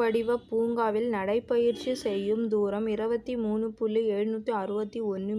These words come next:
மீட்டர் எனில், நூறு வ-, வட்டம் அடித்தால் அவர் கடந்த தொலைவானது எவ்வளவுன்னு கேட்டுங்க. அப்போ ஒண்ணுத்தோட தொலைவு தூரம் வந்து இவ்வளோன்னு சொல்லலாம். அப்போ நூறுக்குன்னா நூறால நீங்க பெருக்கிட்டீங்கன்னா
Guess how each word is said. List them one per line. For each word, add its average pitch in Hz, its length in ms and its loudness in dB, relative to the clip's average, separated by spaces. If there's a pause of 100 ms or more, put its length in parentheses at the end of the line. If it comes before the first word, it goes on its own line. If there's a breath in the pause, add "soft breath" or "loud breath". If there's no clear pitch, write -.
மீட்டர் 196 600 -4 (920 loud breath)
எனில், 220 340 4
நூறு 269 200 4 (140)
வ-, 196 260 2 (280)
வட்டம் 240 500 0
அடித்தால் 214 540 0
அவர் 202 280 0
கடந்த 226 460 -2
தொலைவானது 202 640 -2 (160)
எவ்வளவுன்னு 196 540 -4
கேட்டுங்க. 196 340 -6
அப்போ 226 120 0 (200)
ஒண்ணுத்தோட 233 680 0 (500 loud breath)
தொலைவு 233 560 4
தூரம் 247 360 2
வந்து 208 200 0
இவ்வளோன்னு 214 340 0
சொல்லலாம். 202 260 -4
அப்போ 233 220 -2
நூறுக்குன்னா 226 500 0 (140)
நூறால 254 480 2
நீங்க 240 160 -4 (100)
பெருக்கிட்டீங்கன்னா 214 560 -2